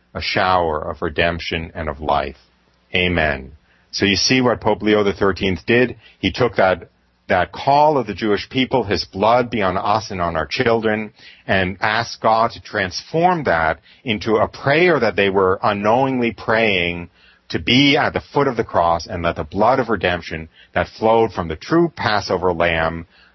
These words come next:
the sacrifice of Jesus on the cross, let that be the blood on them and their children. Let that blood from the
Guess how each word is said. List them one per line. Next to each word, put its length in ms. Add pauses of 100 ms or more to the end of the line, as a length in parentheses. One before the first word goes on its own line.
(120)
the 140
sacrifice 720
of 120
Jesus 440
on 200
the 100
cross, 420 (260)
let 280
that 300
be 120
the 120
blood 520 (260)
on 220
them 240
and 120
their 140
children. 480
Let 180
that 300
blood 360
from 240
the 260